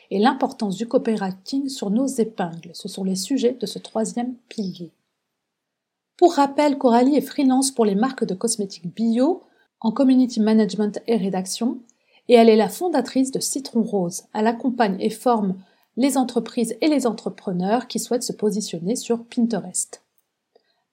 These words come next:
Merci à elle d'avoir pris le temps de partager ses conseils et astuces pour briller sur Pinterest.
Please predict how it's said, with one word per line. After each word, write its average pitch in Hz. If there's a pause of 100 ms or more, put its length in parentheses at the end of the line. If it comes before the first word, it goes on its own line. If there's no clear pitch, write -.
Merci 311
à 262
elle 269
d'avoir 214
pris -
le 233
temps 226
de 214
partager 247
ses 233
conseils 226
et 262
astuces 214
pour 269
briller 240
sur 196
Pinterest. 247